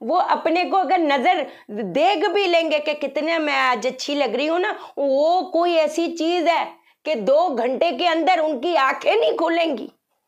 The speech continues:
उनको कुछ ऐसे अचानक से हो जाएगा कि मतलब कि सारी चीजें कि एकदम क-,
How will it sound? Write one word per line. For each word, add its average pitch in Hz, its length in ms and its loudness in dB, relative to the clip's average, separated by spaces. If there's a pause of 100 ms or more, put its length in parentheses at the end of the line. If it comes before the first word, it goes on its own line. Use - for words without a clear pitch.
(600)
उनको 330 340 2
कुछ 294 260 0
ऐसे 320 260 2
अचानक 339 500 0
से 381 140 0
हो 302 220 2
जाएगा 330 380 2
कि 262 140 -4
मतलब 240 500 0
कि 285 140 0
सारी 339 380 0
चीजें 302 400 -4
कि - 320 -8
एकदम 311 380 0
क-, 254 420 -8